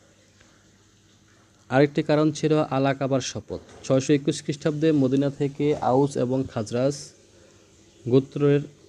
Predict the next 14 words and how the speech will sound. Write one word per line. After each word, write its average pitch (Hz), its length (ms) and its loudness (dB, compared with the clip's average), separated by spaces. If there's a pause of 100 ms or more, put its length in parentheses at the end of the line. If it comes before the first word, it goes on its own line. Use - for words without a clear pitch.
(140)
বারো 123 340 2
জন 147 180 0
লোক 139 300 2
মক্কায় 123 420 -2
এসে 120 280 -2
ইসলাম 127 340 -4
গ্রহণ 131 240 0
করেন 139 340 -4
এবং 123 380 -2
তারা, 131 320 -2 (1800)
তার 123 200 2
পরের 139 320 2
বছর, 147 440 0
আহ, 127 260 -2